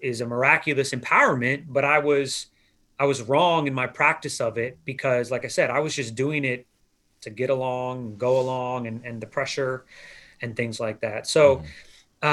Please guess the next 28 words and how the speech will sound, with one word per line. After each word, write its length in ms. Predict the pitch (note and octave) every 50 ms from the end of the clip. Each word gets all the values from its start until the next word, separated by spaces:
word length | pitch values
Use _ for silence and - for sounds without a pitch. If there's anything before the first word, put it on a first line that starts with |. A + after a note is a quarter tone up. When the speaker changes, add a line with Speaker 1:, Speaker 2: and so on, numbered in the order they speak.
| D3 D3 C#3+ C#3 C#3 D3+
Speaker 1:
um, 40 | D3
I 80 | C#3+ D3+
think 180 | A3+ B3+ B3
eventually 880 | B3+ D#3 B2+ D#3 D#3+ F3+ F3+ - - G3+ F#3+ G3 G3+ G3+ G#3 G#3+ G#3+ G#3+ - -
I 760 | C#3 C#3 C#3 C3+ C3+ C#3 C3+ C#3 C#3 C3+ C3+ C3+ C3+ C#3 - - _ _ _ _ _ _ _ _ -
kinda, 220 | - F3 E3 D#3 D3+
like, 240 | C#3+ C3+ B2+ - - - _ _ -
pulled 260 | - F3+ E3+ D#3+ A#2
back 260 | C3+ B2+ C#3 D3+ -
a 40 | G#3
little 200 | G#3+ A3 A3 A3
bit 320 | F#3 A#3 A#3+ A#3+ A#3+ - _ _ _ _ _ _ _ _ _ _ _ _ _
as 160 | - C#3 C3+
I 100 | D3 D3+ D#3+
started 340 | - - F3+ E3+ E3 C#3 A#2+
growing 420 | C3+ C#3+ D3+ D#3 D#3 D#3 D#3 D3
in 80 | C#3+ C3+
my 160 | C3 C3+ C#3
understanding 500 | C#3 C3 C3 - - C#3+ C#3 C#3 C#3 C3+
of 180 | C3+ A#2 A2+ C3 - - _ _
the 60 | C3
Bible 600 | A#2 A#2+ C3 C3+ C#3 C#3 C3+ C3+ C3+ C3+ C3+ C3+
and 200 | A2+ A2 A2 C#3+ - - C3+
getting 220 | A#2+ C3+ C#3 C#3
more 140 | C#3 C#3 B2+
serious 380 | - - D3 C#3 C3+ C3+ C3+ -
about 260 | B2 B2+ B2 C#3 C3+
my 280 | B2 B2 B2 A#2+ A#2+